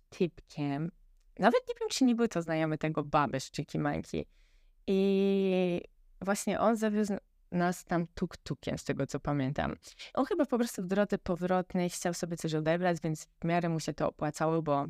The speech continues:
przynajmniej w jedną stronę miał, e, zapłacone za paliwo. Znaczy, no pewnie nawet w dwie, no bo musiał sobie na tym <laughs> zarobić. I w taki sposób właśnie nam się udało fajnie dotrzeć, e, tuk-tukiem, e, do tego miasteczka, e, w którym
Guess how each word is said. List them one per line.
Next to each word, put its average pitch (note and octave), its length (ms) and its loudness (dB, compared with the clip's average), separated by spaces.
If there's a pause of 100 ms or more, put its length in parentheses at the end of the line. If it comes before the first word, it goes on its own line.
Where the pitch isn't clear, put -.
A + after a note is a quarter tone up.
przynajmniej D#3+ 340 -2
w D#3+ 40 -4
jedną D#3 180 -2
stronę D3+ 400 -2 (800)
miał, D#3 540 2
e, D#3 400 2
zapłacone D#3+ 500 0
za D#3 100 -2
paliwo. D3 600 -2
Znaczy, D#3+ 240 -4
no D#3+ 80 0
pewnie D#3+ 280 2
nawet D#3 280 -2
w E3+ 80 0
dwie, D#3+ 340 0
no D3 140 -2
bo D3 100 -4
musiał D3 280 -4
sobie C#3+ 220 -4
na C#3+ 120 -2
tym G#3+ 200 2
<laughs> - 20 -8 (100)
zarobić. D#3+ 420 2 (920)
I G#3+ 600 4
w - 40 -18
taki A3 260 0
sposób G#3 340 -2
właśnie G3+ 260 0
nam F#3+ 120 0
się G3 160 -2
udało F#3 300 2
fajnie F#3 320 0
dotrzeć, E3+ 560 -2
e, F3 220 0
tuk-tukiem, D#3+ 800 -2 (100)
e, E3+ 280 -2
do E3+ 140 -2
tego F3 200 -2
miasteczka, E3+ 720 -2
e, E3 420 -2
w - 60 -18
którym E3 520 0